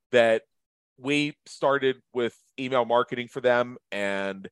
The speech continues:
uh, it was to promote, uh, special reports they had, events they were doing, webinars they were hosting, and things like that. And instead of putting it in the company's name, we put it in her name. And it was really interesting is she ended up getting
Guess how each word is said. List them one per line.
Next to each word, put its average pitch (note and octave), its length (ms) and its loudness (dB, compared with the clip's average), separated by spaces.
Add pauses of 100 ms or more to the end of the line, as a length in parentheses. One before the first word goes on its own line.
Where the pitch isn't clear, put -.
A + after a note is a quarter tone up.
(380)
uh, F#2+ 160 -4
it A#2 60 -8
was A#2+ 180 -6
to - 120 -12
promote, A2 600 2
uh, F#2+ 220 2
special A2 420 -4
reports C#3 380 -4
they C3 120 4
had, B2 520 4
events A2+ 300 -4
they A2 100 -4
were A2+ 100 -6
doing, A2+ 260 -2
webinars G#2+ 460 0
they G#2+ 80 -4
were G2 100 -4
hosting, G#2 320 -4
and G2 100 -8
things G#2 220 -6
like F#2 220 -2
that. E3 340 6 (240)
And C3+ 80 -12
instead A#3+ 280 4
of - 60 -4
putting F#3 240 -4
it D#3 40 -4
in C#3+ 80 -6
the B2+ 60 -6
company's C3+ 560 -4
name, A2+ 160 -2
we A2+ 100 -6
put B2 240 -2
it A#2 120 0 (340)
in A#2 100 0
her G3+ 240 4
name. F2+ 300 -2
And G2+ 80 -14
it G#2+ 40 -14
was B2+ 220 -12 (140)
really F#4 340 -2
interesting A2 680 -4 (420)
is B2+ 500 4 (160)
she - 300 0
ended C#4+ 200 -2
up - 200 0
getting E3 280 0